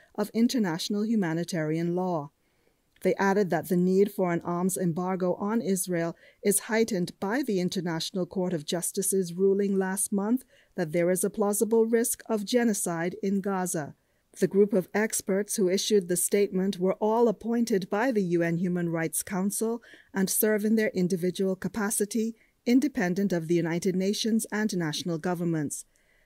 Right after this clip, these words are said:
They are not U N staff and do not receive payment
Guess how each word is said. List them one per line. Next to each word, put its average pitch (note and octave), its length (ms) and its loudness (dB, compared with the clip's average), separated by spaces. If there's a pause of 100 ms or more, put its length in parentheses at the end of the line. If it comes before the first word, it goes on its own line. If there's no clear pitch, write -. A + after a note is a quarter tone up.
(140)
They F3+ 120 6
are E3+ 120 6
not F#3 280 2
U F#3 220 2
N F#3 140 0
staff F#3+ 500 -2 (300)
and G3+ 160 2
do A3 120 4
not A#3+ 220 2
receive A3 520 -2
payment F#3 420 0